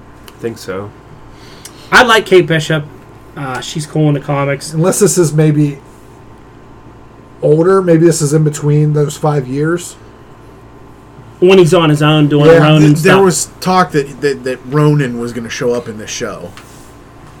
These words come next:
Speaker 3: So, it might be him as Ronin training Kate Bishop.
Speaker 2: I mean, you
Speaker 1: Remember,
Speaker 2: never
Speaker 1: he's
Speaker 2: know.
Speaker 1: not the first Ronin either.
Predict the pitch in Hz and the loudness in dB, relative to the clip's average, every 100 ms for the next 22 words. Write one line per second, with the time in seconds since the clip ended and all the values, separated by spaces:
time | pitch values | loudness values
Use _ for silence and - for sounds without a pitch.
0 | 139 - 131 120 - - - 151 156 202 | -12 -8 -8 -8 -18 -20 -20 -12 -2 2
1 | 165 180 151 180 156 147 165 160 143 151 | 4 4 4 2 2 2 4 2 0 2
2 | 151 151 143 127 - 139 123 139 - 269 | 4 4 2 -2 0 0 0 -2 4 4
3 | 269 285 285 240 262 233 180 - 131 - | 6 6 6 6 6 6 2 0 -2 -2
4 | 113 117 101 95 101 87 87 | -2 -2 -2 -4 -4 -4 -6